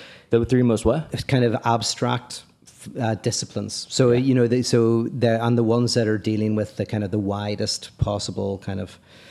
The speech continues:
Speaker 2: sense. So, I, you know, and I could have, you know, though all three of those are interesting, but philosophy, I, yeah, I think, uh, for reasons I can get into or not, is the one I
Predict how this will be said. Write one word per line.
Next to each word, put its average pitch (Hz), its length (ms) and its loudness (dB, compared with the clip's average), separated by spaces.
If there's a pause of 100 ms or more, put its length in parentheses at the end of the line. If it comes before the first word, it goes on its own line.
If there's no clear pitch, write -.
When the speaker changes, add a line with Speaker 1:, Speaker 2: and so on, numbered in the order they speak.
(140)
Speaker 2:
sense. 117 280 0
So, 135 140 4
I, 135 120 2
you 165 100 4
know, 156 60 4
and 139 140 2
I 143 60 4
could 143 160 2
have, 127 140 0 (120)
you 139 120 0
know, 110 160 2
though 127 200 2
all 135 260 2
three 123 260 2
of 113 40 2
those 117 200 0
are 107 40 2
interesting, 110 360 0
but 101 60 -6
philosophy, 110 640 -2
I, 107 220 -4
yeah, 110 240 -6
I 110 80 -4
think, 104 220 -6 (320)
uh, - 100 -18 (260)
for 107 440 -2 (100)
reasons 104 320 0
I - 20 -2
can 101 120 -2
get 104 180 0
into 107 280 0
or 107 40 -2
not, 110 260 0
is 110 100 -6
the 113 80 -2
one 104 160 -2
I 104 140 -4